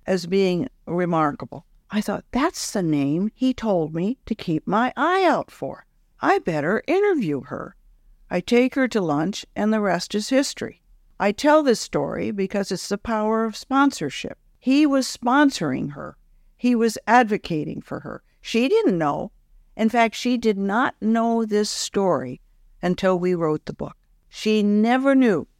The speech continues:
She didn't know the person who, I mean, she knew when I told her who it was, she knew of him, of course, but she had no idea. It's the power of individuals supporting for and advocating for the bright stars that you see in your organization.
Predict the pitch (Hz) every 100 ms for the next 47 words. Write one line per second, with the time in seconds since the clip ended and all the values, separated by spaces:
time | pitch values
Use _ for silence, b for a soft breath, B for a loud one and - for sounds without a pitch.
0 | _ - - 196 202 185 180 185 185 165
1 | - 233 254 285 277 247 220 190 180 -
2 | 170 180 240 208 - 170 156 147 202 220
3 | 220 202 151 175 156 - 185 247 156 -
4 | 175 160 196 202 127 185 202 151 151 180
5 | - 214 156 - - - _ 170 156 -
6 | - 175 151 143 - 175 180 196 214 233
7 | 208 170 156 135 - - - 220 - 277
8 | 277 226 170 175 _ _ 196 196 196 _
9 | 233 254 240 220 190 170 160 151 160 -
10 | _ - 190 - 220 226 220 214 - 175
11 | 165 165 160 - 160 180 175 - 165 160
12 | 160 - 160 156 165 _ _ _ - 156
13 | 180 185 202 - - 202 180 180 170 -
14 | - 175 175 - 180 151 - - 175 180
15 | 135 175 196 196 185 202 233 - 135